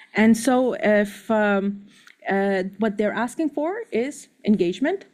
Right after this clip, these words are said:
but principled engagement. They're asking for principled engagement, and it, I think it's quite important, um, because I did find something kind of concerning when I was reading the press release from unama, where, uh, the, uh, Secretary General said that,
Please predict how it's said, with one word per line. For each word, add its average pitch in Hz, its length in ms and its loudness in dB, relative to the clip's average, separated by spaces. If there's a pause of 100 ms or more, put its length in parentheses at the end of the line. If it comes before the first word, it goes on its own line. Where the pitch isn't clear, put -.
(160)
but 220 260 -4
principled 202 560 0
engagement. - 680 -6 (640)
They're - 180 0
asking 254 340 2
for 269 140 -2
principled 208 540 0
engagement, 180 540 0
and 185 100 -2
it, 185 180 -6
I 196 100 -2
think 196 180 -2
it's 185 120 -8
quite 233 260 -2
important, 233 600 -2 (420)
um, 180 600 2
because 202 340 0
I 202 80 2
did 233 200 -2
find 220 220 -2
something 208 300 -2
kind 202 200 -2
of 196 100 -6
concerning 240 600 -2
when 208 80 -2
I 202 60 -2
was 190 160 -2
reading 202 420 -2
the 190 400 -6
press 208 240 -2
release 202 260 0
from 190 380 -4
unama, 190 420 0
where, 185 320 -2 (380)
uh, 190 340 0 (120)
the, 190 340 0
uh, 180 80 -2
Secretary 202 340 -2
General 190 360 -6
said 185 280 -8
that, 180 280 -4